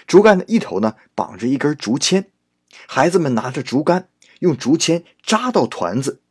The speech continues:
才算偷成功。哎，那为什么要让孩子们偷呢？因为啊，在日本的老话里啊，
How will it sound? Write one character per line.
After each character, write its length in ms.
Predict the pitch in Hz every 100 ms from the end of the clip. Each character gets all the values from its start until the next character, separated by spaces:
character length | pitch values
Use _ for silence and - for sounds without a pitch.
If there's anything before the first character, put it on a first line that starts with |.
| _
才 180 | - -
算 200 | - 92
偷 200 | - 107
成 200 | 98 92
功。 200 | 107 - _ _ _ _ _ _ _ _ _ _ _ _ _ - -
哎， 100 | 202
那 100 | 247
为 220 | 262 285
什 120 | 160
么 120 | 110
要 100 | 123
让 140 | 131 110
孩 240 | - -
子 100 | 113
们 140 | 127 117
偷 300 | - 180 226
呢？ 180 | 165 - _ _ _ _ _ _ _ _ -
因 100 | 107
为 100 | 95
啊， 160 | 78 - _ _
在 160 | 147
日 140 | 160 202
本 120 | 110
的 80 | 104
老 220 | 127 -
话 240 | - 143
里 80 | 98 -
啊， 160 | -